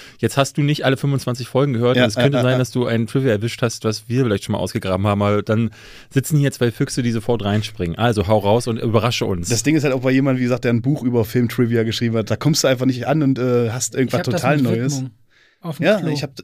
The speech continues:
Speaker 2: hab's auch, hab ich das auch mit Widmung? Nee, ich hab's hier gekauft. Ich hab's einfach in
Speaker 1: Du hast es ge-
Speaker 2: Thalia in Magdeburg gekauft.
Speaker 1: Du hast es gekauft. Guck mal das,
Speaker 2: Ja.
Speaker 1: Robert. Schau dir den
Speaker 2: So.
Speaker 1: Mann an. Und das ist nämlich ein echter Freund.
Speaker 2: Ein richtiger
Speaker 1: Da
Speaker 2: Fan
Speaker 1: kannst du
Speaker 2: auch.
Speaker 1: jetzt mal ein schönes
Speaker 3: Doch nie
Speaker 1: Beispiel dran
Speaker 3: behauptet,
Speaker 1: nehmen.
Speaker 3: dass ich ein echter Freund von dir
Speaker 1: So
Speaker 3: bin.
Speaker 1: nämlich. Jetzt habt ihr's hier auch gehört. Ich hätte jetzt gerne ein Trivia,
Speaker 2: So,
Speaker 1: sonst werde ich
Speaker 2: Trivia.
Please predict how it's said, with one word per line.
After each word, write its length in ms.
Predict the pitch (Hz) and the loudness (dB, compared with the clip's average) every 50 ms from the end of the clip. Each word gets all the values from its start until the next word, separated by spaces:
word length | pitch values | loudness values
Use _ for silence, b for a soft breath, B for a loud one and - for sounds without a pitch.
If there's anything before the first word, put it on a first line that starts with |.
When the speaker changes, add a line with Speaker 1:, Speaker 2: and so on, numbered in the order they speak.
| - | -10
Speaker 2:
hab's 180 | 95 98 - - | -10 -4 -4 -4
auch, 80 | 135 - - | -4 -4 -6
hab 180 | - 104 110 | -6 -6 -4
ich 100 | 120 135 | -6 -8
das 100 | - - | -8 -8
auch 100 | 110 107 | -6 -4
mit 160 | 131 175 139 139 | -4 -4 -4 -4
Widmung? 260 | 175 175 - 254 175 | -6 -6 -4 -2 0
Nee, 60 | 143 | 0
ich 100 | 131 - | 0 0
hab's 140 | 139 135 - | -4 -8 -8
hier 80 | - | -12
gekauft. 360 | - - - 196 143 - - - | -12 -8 -6 -6 -8 -8 -10 -14
Ich 100 | - - | -10 -10
hab's 160 | 160 - - | -10 -10 -6
einfach 240 | - - 156 - 160 | -4 -4 -4 -2 0
in 60 | 156 151 | 0 0
Speaker 1:
Du 60 | 131 143 | 2 2
hast 60 | 143 131 | 2 0
es 20 | |
ge- 80 | 135 156 | 2 2
Speaker 2:
Thalia 140 | 196 202 170 | 2 2 2
in 120 | 160 151 | 0 -2
Magdeburg 320 | 151 156 151 - 170 156 151 | -4 -6 -4 -4 -4 -2 -2
gekauft. 420 | 147 139 - 143 117 95 - - b b b b b b | -4 -2 -2 -2 -2 -2 -6 -12 b b b b b b
Speaker 1:
Du 140 | - 104 | -6 -4
hast 180 | 95 117 123 - | -2 -4 -4 -4
es 140 | 135 - - | -6 -10 -10
gekauft. 320 | - - - 117 104 107 | -12 -4 -2 -2 -2 -2
Guck 120 | - 123 - | -4 -4 -2
mal 140 | 127 110 | 0 0
das, 220 | 107 120 117 110 - | 2 2 0 0 0
Speaker 2:
Ja. 40 | - | -2
Speaker 1:
Robert. 300 | 101 92 92 92 90 - | -2 0 0 0 -2 -4
Schau 180 | - - 127 135 | -2 0 2 2
dir 100 | 143 123 | 2 2
den 140 | 123 131 135 | 2 2 2
Speaker 2:
So. 80 | 131 | 4
Speaker 1:
Mann 160 | 123 120 117 - | 2 2 0 -2
an. 180 | 98 95 92 | -4 -4 -4
Und 220 | 95 - 107 104 143 | -4 -6 -4 -2 -2
das 100 | 139 139 | -2 0
ist 60 | 135 | 0
nämlich 180 | 135 123 120 | 0 0 0
ein 60 | 120 120 | 0 -2
echter 260 | - 107 - 139 123 | -4 -4 -4 -6 -6
Freund. 400 | - - 98 90 87 87 87 - | -4 -4 -4 -2 -2 -4 -6 -6
Speaker 2:
Ein 60 | 117 | -6
richtiger 220 | 117 117 - 135 | -4 -2 -2 -2
Speaker 1:
Da 40 | - | 0
Speaker 2:
Fan 160 | - 127 139 | 2 2 2
Speaker 1:
kannst 140 | 143 139 139 | 4 4 4
du 40 | 151 | 2
Speaker 2:
auch. 40 | 147 | 0
Speaker 1:
jetzt 100 | 139 - | 0 0
mal 140 | 135 131 127 | -2 -2 -2
ein 60 | 123 | -2
schönes 240 | - - 143 143 151 | 0 0 0 0 2
Speaker 3:
Doch 60 | 139 143 | 2 4
nie 60 | - | 4
Speaker 1:
Beispiel 260 | - 160 160 131 120 | 4 4 2 0 2
dran 80 | 113 - | 2 2
Speaker 3:
behauptet, 160 | 135 95 - | 2 4 2
Speaker 1:
nehmen. 100 | - 196 | 0 2
Speaker 3:
dass 220 | - 180 160 160 | 2 0 0 0
ich 100 | 147 - | -2 -4
ein 60 | 180 | -4
echter 320 | 180 185 156 - - 160 135 | -4 -4 -6 -4 -4 -4 -4
Freund 340 | - - - 151 147 165 - | -4 -4 -2 -2 -2 -2 -2
von 180 | - 269 240 | -2 0 0
dir 140 | 196 160 147 | 2 0 2
Speaker 1:
So 140 | 117 131 139 | 2 4 4
Speaker 3:
bin. 80 | 147 | 4
Speaker 1:
nämlich. 320 | 131 123 107 92 - 156 - | 4 2 2 2 0 2 4
Jetzt 160 | 120 117 - | 2 2 2
habt 160 | 139 - - | 0 0 2
ihr's 120 | 143 127 - | 0 -2 0
hier 220 | - 139 127 107 | 2 2 2 4
auch 160 | 110 117 104 | 2 0 2
gehört. 240 | - 113 101 92 98 | 2 2 2 2 0
Ich 100 | 107 - | 0 0
hätte 140 | 127 120 123 | 0 2 2
jetzt 140 | 127 - - | 0 0 0
gerne 180 | - 117 117 | 0 2 2
ein 60 | 113 | 0
Trivia, 300 | 104 - - 131 123 131 123 | 0 2 0 2 4 4 2
Speaker 2:
So, 60 | 139 156 | 4 4
Speaker 1:
sonst 160 | 147 - - | 2 2 2
werde 140 | 113 110 110 | 2 2 2
ich 80 | 107 | 0
Speaker 2:
Trivia. 220 | - - - 202 | -2 2 4 4